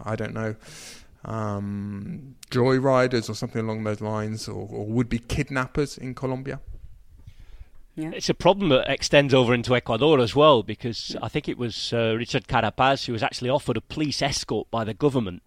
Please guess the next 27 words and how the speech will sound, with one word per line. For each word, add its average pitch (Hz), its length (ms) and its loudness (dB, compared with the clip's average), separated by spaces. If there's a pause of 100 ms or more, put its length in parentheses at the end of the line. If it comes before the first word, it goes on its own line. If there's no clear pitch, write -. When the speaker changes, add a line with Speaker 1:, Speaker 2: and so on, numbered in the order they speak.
Speaker 3:
every 123 360 -4
time 117 280 -2
he 110 80 -2
went 110 160 0
out 110 160 0
to 101 100 -10
train. 120 340 2
I 110 100 0
think 160 180 0
he 139 100 4
actually, 113 460 0 (640)
I 135 60 0
think 175 120 4
he 196 80 0
turned 165 300 10
it 139 140 0
down 151 320 8
because 107 240 -6
he 120 100 -2
didn't 123 200 0
want 120 120 0
to 110 40 4
have 113 100 2
an 113 80 0
advantage 117 440 -2
over 113 240 2
other 113 380 2